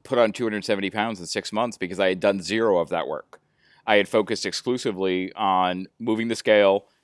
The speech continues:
and eating the food and white knuckling through everything else and living that place of, "I guess I'll deal with that when I deal with that," and never did.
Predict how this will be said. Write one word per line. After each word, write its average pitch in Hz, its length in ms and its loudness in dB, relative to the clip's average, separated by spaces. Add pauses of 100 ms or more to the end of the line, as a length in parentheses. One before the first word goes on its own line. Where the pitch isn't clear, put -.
(120)
and 92 600 -2
eating 113 220 -6
the 113 80 -4
food 110 560 -6
and 92 240 -6
white 110 200 4
knuckling 113 300 -4
through 104 240 -2
everything 101 320 -2
else 104 340 0
and 92 320 -4 (320)
living 120 380 2
that 113 380 4
place 110 340 0
of, 104 360 6
"I 107 120 -2
guess 110 200 4
I'll 110 100 2
deal 107 180 -2
with 104 120 0
that 101 140 0
when 98 80 -8
I 92 60 -4
deal 107 200 -4
with 131 180 -4
that," 90 280 0
and 101 140 -8
never 104 200 4
did. 117 400 -2